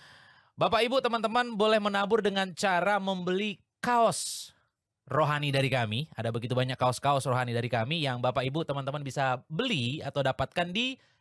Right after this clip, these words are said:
deskripsi daripada, eh, video ini. Atau Bapak, Ibu, teman-teman bisa menabur di nomor rekening yang sudah tertera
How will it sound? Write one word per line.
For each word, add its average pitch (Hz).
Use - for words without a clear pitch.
deskripsi 151
daripada, 127
eh, 117
video 160
ini. 113
Atau 214
Bapak, 220
Ibu, 226
teman-teman 208
bisa 208
menabur 208
di 202
nomor 233
rekening 214
yang 190
sudah 175
tertera 151